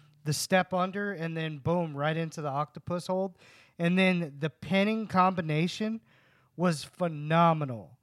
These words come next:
Like, he, he, he bridged up on his head. He was holding the arms down, and he put his feet down on his shoulders for the pin. So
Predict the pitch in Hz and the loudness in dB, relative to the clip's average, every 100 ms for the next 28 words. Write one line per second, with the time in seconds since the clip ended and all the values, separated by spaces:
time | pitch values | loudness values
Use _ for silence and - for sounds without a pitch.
0 | _ _ _ 170 165 147 - _ _ _ | _ _ _ 2 2 0 -12 _ _ _
1 | _ 180 139 - 151 175 165 147 160 170 | _ -20 -20 -18 -8 -6 -4 -4 -4 -4
2 | 143 - 185 185 170 185 175 185 175 160 | -4 -4 -2 -4 -4 -6 -4 -6 -6 -10
3 | - 170 180 175 - _ _ _ _ - | -6 -4 -4 -6 -16 _ _ _ _ -8
4 | 185 170 135 135 175 156 - 185 208 214 | -4 -4 -8 -12 -8 -8 -6 -2 0 0
5 | 220 208 165 151 175 190 180 - 196 202 | -2 -2 -4 -2 -2 -4 -8 -4 -2 -2
6 | 202 160 160 143 202 190 160 - - 185 | -6 -8 -8 -2 -2 0 -4 -8 -8 -6
7 | 190 - 175 180 190 180 165 151 - 165 | -6 -6 -4 -2 -2 -2 -2 -4 -6 -2
8 | 165 180 202 220 - - _ _ - 185 | -2 -2 -4 -6 -10 -18 _ _ -8 -2
9 | 185 165 - 175 175 208 240 _ _ _ | -2 -2 -2 0 2 0 -4 _ _ _
10 | _ - 180 180 170 | _ -8 0 0 0